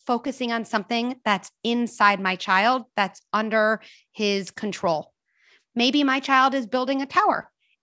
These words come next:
An outside thing would be saying, "That's the tallest tower you've ever built. Oh my goodness." While an inside thing might sound like this. "I noticed that the tower fell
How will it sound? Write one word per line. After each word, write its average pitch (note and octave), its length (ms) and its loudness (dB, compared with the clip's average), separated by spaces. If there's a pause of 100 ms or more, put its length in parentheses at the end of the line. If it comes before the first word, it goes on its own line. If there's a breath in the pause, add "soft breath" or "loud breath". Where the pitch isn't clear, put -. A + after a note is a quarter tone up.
An B3 200 -4
outside B3+ 480 0
thing A#3 140 -2
would A3+ 120 -6
be A3+ 100 -4
saying, A#3+ 220 0
"That's C#4+ 200 2
the F4 160 2
tallest E4 460 6
tower E4 320 8
you've D#4 260 0 (120)
ever D#4 260 4
built. D#4 400 8
Oh E4+ 180 2
my F4+ 160 2
goodness." D4+ 600 -6 (340 soft breath)
While C4 580 4
an C4 240 -2
inside D#4+ 480 2
thing G#3+ 260 -2
might G#3 160 -4
sound A3 300 -6
like G#3 160 -10
this. - 420 -6 (380 soft breath)
"I A3+ 100 -2
noticed A3+ 440 -4
that C4 140 -4
the - 60 -4
tower G#3 380 -2
fell - 640 -2